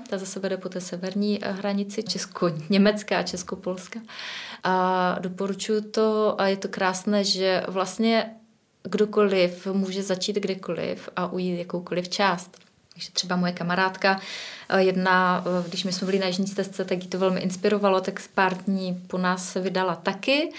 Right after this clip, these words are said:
a šla jenom pět dní. Původně si řekla, že půjde tři dny, že víc nedá, protože vůbec není chodec. Ale vlastně tak jí to nadchlo, že ve finále šla pět dní a prostě ušla kousek a bylo to pro ní úplně jako životní zážitek.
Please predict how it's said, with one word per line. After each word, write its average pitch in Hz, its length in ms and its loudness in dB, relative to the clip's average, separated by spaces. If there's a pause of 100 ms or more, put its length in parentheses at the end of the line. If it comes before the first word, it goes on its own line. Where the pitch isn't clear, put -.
(280)
a 208 80 0
šla 214 440 6
jenom 214 380 2
pět 226 260 6
dní. 202 140 4
Původně 196 340 0
si 196 140 -2
řekla, 190 240 -2
že 185 100 -6
půjde 151 200 -6
tři 240 260 2
dny, 240 300 6
že 220 100 4
víc 190 240 -6
nedá, 185 320 2
protože 185 380 -6
vůbec 180 280 -2
není 165 180 -2
chodec. 214 580 0 (760)
Ale 185 260 6
vlastně 196 640 2
tak 180 120 0
jí 180 60 -6
to 196 120 -2
nadchlo, 190 460 -2
že 185 140 -4
ve 180 120 -4
finále 180 400 -2
šla 190 240 -2
pět 190 400 -2
dní 240 240 6
a - 140 2
prostě - 360 -6
ušla 202 320 0
kousek 202 440 -2
a 185 180 0
bylo 190 180 -2
to 190 120 -2
pro 190 140 -6
ní 185 140 -2
úplně 185 240 -6
jako 180 160 -6
životní 196 360 -6
zážitek. 185 520 -4